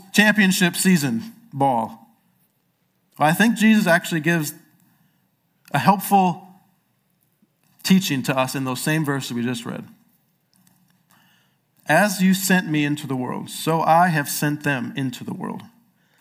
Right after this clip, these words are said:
Verse nineteen, John seventeen. "And for their sake I consecrate myself, that they also may be sanctified in truth."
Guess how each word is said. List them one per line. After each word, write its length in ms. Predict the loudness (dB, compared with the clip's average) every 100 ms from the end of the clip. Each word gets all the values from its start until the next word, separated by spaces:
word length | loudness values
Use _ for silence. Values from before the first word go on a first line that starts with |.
| _ _
Verse 240 | -6 -4 -2
nineteen, 520 | -4 -4 -8 -8 -12 -20 _ _ _ _
John 240 | -10 -8
seventeen. 500 | -6 -6 -6 -8 -10 -4
"And 380 | -2 0 -2 -8 -20 -20 _
for 240 | -2 -2
their 260 | 2 2 2
sake 500 | 2 2 2 -2 -8 0
I 220 | 4 4 2
consecrate 960 | -6 0 2 2 -2 -6 -4 -4 -4 -10 _ _
myself, 680 | -2 -2 -2 -6 -8 -10 -20 _ _ _ _ _ _ _ _ -2
that 260 | 0 2
they 200 | 0 0
also 680 | 2 0 0 -2 -4 -4 -6 -14 _ _
may 140 | -6
be 140 | -4 -4
sanctified 800 | -2 -4 -4 -10 -6 -6 -4 -6
in 200 | -6 -6
truth." 420 | -6 -8 -10